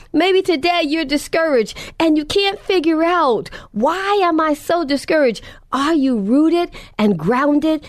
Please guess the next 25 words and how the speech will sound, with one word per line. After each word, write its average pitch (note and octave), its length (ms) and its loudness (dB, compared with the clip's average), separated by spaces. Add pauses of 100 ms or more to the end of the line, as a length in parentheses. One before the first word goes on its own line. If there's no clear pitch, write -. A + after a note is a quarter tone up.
(200)
in B3+ 160 2
the A#3+ 80 2
word A3+ 220 2
of G3+ 60 0
God? D3+ 340 -2 (800)
Is D#4 180 2
it E4+ 160 0
your A#3 140 2
daily D#4 420 0
practice C4 720 -2 (300)
to A#3+ 120 0
read D4+ 360 0
the D4 120 0
Psalms, B3 680 0 (180)
to C4 140 0
read D4+ 340 2
the D#4 120 0
scriptures, C#4+ 720 -2 (220)
to A#3+ 140 0
meditate D4 600 0
on C4+ 140 0
the B3+ 80 2
word, B3 400 2 (240)
to A#3 100 0
ponder D#4 680 0